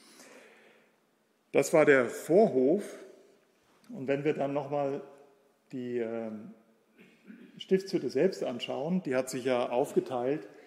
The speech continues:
in das Heiligtum hier vorne und das Allerheiligste hier hinten. Und dieses Heiligtum vorne hatte nur drei Gegenstände. Einmal, einmal den Leuchter,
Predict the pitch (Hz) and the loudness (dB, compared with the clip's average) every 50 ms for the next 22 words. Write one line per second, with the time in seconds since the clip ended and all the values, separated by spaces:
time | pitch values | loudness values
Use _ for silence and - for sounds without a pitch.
0 | - - _ _ - 131 127 127 120 - - - 101 113 120 123 135 165 190 190 | -20 -20 _ _ -6 -4 -2 -2 -2 -4 -8 -12 -8 -4 -2 -2 0 -2 -2 -4
1 | - - 208 202 170 139 131 123 - - 123 117 127 147 180 208 208 - - - | -4 -4 -4 -4 -4 -4 -6 -6 -6 -4 -4 -4 -4 -4 -4 -4 -6 -8 -12 -20
2 | - - _ - 131 127 123 - - - 135 156 196 208 156 - - 120 120 120 | -20 -18 _ -8 -6 -6 -6 -6 -6 -6 -2 0 0 0 -2 -2 -4 -6 -6 -6
3 | 131 139 - - - 190 175 175 175 170 - - - 151 131 107 127 160 196 202 | -6 -8 -8 -6 -2 -2 -2 -2 -4 -8 -12 -8 -4 -4 -4 -2 0 -2 -2 -2
4 | 202 - 120 135 165 - - _ _ _ _ _ _ _ _ _ _ _ - 139 | -4 -8 -12 -12 -14 -16 -20 _ _ _ _ _ _ _ _ _ _ _ -10 -8
5 | 127 123 104 - - - 139 123 135 127 - - - - - - - 151 170 214 | -8 -8 -8 -10 -8 -8 -6 -6 -6 -8 -10 -12 -16 -20 -20 -10 -4 0 0 2
6 | 247 247 - - - 147 131 117 - - 160 190 214 185 135 135 156 160 - - | 2 2 0 -2 -4 -4 -4 -2 0 2 2 2 2 2 0 -2 -4 -8 -10 -16
7 | - - - - - - - _ _ - - 151 170 180 175 160 147 151 156 165 | -20 -20 -20 -20 -20 -20 -20 _ _ -4 -2 2 4 4 4 6 6 6 8 8
8 | 175 175 170 - - - - - 123 113 120 135 147 165 208 - - - - 147 | 8 8 6 2 -8 -10 -6 -2 0 2 4 4 4 4 2 0 -2 -2 0 2
9 | 139 147 151 123 - - 123 110 120 110 - - - - _ _ _ _ - - | 2 2 2 0 -2 -4 -6 -6 -6 -10 -12 -14 -16 -20 _ _ _ _ -20 -20
10 | - - - - - 120 127 143 160 185 190 185 185 - - - - - - - | -20 -20 -12 -6 -2 0 2 6 8 8 8 6 4 -2 -12 -16 -18 -20 -20 -20
11 | - - _ _ _ _ _ _ _ _ _ _ _ - - - - 127 131 143 | -20 -20 _ _ _ _ _ _ _ _ _ _ _ -18 -12 -8 -4 -2 0 0
12 | 139 135 139 120 117 110 110 113 131 156 151 - 240 226 226 226 | 0 0 -2 -2 0 2 4 4 4 2 0 0 0 2 2 0